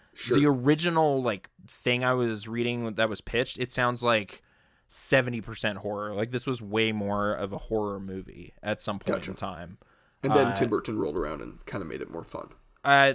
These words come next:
Speaker 2: yeah, it kinda got ironed out into something different, and there was, there was some creative differences and stuff along the way, uh, with
Speaker 1: From the ri-, for the original writer and Tim Burton?
Speaker 2: Yes, yeah, and Larry Wilson, I think, who's also a story contributor.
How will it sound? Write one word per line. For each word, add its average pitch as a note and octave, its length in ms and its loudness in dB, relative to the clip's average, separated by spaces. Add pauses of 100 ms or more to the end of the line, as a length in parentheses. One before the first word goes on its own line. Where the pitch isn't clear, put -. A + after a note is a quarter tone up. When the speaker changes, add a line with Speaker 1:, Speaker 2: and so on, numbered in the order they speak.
Speaker 2:
yeah, B2 360 -2
it A2+ 160 -2
kinda B2 240 2
got G#2 360 4
ironed G#2 400 0
out F#2+ 200 -2
into G2 240 -8
something G2 560 -10
different, G#2 480 -10
and A2 160 -4
there A2 100 -2
was, G#2 280 -4
there G#2+ 180 0
was G2 120 -2
some G2+ 200 -4
creative F2+ 340 -6
differences - 480 -12
and - 100 -14
stuff - 280 -14
along F#2+ 220 -10
the F#2 60 -6
way, G2 360 -10 (420)
uh, F#2+ 320 -10
with G2+ 220 -14 (260)
Speaker 1:
From D3+ 200 4
the D3 80 6
ri-, C#3 300 0
for D3 200 2
the C#3 80 0
original B2+ 340 2
writer B2 300 2
and D3+ 160 -2
Tim E3 120 -4
Burton? F3+ 360 -4 (420)
Speaker 2:
Yes, A#2 600 -4
yeah, G2+ 380 -10 (100)
and A2+ 200 -2
Larry A2+ 260 0
Wilson, G#2+ 360 -4
I A2+ 140 -4
think, B2 260 -6
who's G#2+ 220 -6
also G#2 260 -8
a G#2 60 -8
story G#2+ 360 -6
contributor. B2 640 -6